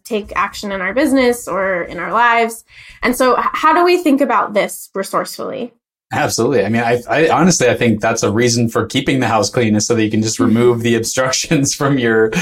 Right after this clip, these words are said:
Speaker 2: your story. But that said, you know, there, there is something to, like, a clean house, a clean mind, or a clean space, a clean mind. So, you know, if you are noticing that you have, like, some,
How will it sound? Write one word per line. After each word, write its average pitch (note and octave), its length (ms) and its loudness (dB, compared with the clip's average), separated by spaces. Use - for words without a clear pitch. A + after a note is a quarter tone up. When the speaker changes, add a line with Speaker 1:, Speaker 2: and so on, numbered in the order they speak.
Speaker 2:
your C3 160 2
story. G#2+ 440 2
But G2+ 260 0
that D#3 240 2
said, D3+ 340 4
you C3 80 4
know, C3 240 4
there, C3 260 2
there C3+ 160 2
is C#3 160 2
something D3 260 2
to, D3 220 2
like, B2 160 2
a A2+ 60 2
clean A#2+ 280 2
house, A2 440 0
a A#2 80 0
clean A2+ 380 0
mind, G2+ 560 -2
or A2+ 180 -4
a G#2+ 60 -6
clean A2+ 280 -2
space, G#2+ 380 0
a A#2+ 60 -4
clean G#2 260 -2
mind. G2+ 380 -6
So, G#2+ 280 2
you A#2 140 -4
know, A2+ 180 -2
if - 140 -2
you C3 100 4
are C#3 140 4
noticing C3 380 4
that B2+ 80 2
you C3 100 2
have, B2 200 0
like, B2+ 200 2
some, C#3 360 0